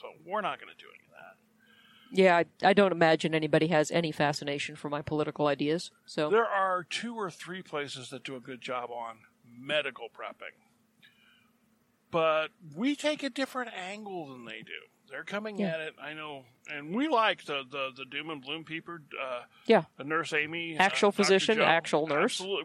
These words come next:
Speaker 1: We lo-, we're fans.
Speaker 2: Yeah.
Speaker 1: We, uh, we re-, we've got their books. We read their books.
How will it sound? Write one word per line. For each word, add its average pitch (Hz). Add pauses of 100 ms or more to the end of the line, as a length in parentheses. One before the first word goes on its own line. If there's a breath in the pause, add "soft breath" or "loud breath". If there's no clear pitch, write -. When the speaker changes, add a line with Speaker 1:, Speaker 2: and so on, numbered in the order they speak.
(140)
Speaker 1:
We 196
lo-, 165
we're 190
fans. - (160)
Speaker 2:
Yeah. 208 (640 soft breath)
Speaker 1:
We, 160
uh, 135
we 165
re-, 165 (120)
we've 151
got 170
their 175
books. 165 (200)
We 147
read 185
their 160
books. -